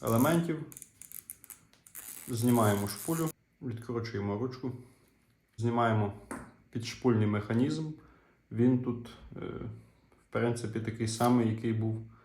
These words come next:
і на Седоні. Як бачимо, у ній вже присутній захист. Відкручуємо пластину і знімаємо цілий вузол.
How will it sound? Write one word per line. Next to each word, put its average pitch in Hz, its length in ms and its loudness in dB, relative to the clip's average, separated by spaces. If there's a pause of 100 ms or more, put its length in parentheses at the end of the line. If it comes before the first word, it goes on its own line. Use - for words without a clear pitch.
(480)
і - 20 0
на 104 140 0
Седоні. 104 500 -2 (600)
Як 123 180 2
бачимо, 123 460 8
у 117 100 0
ній 117 180 8
вже 107 280 4 (880)
присутній 117 840 2 (840)
захист. 135 680 0 (3000)
Відкручуємо 117 840 -4 (320)
пластину 156 500 -4 (2000)
і 151 180 -4 (920)
знімаємо 123 600 0
цілий 127 300 -10
вузол. - 280 -12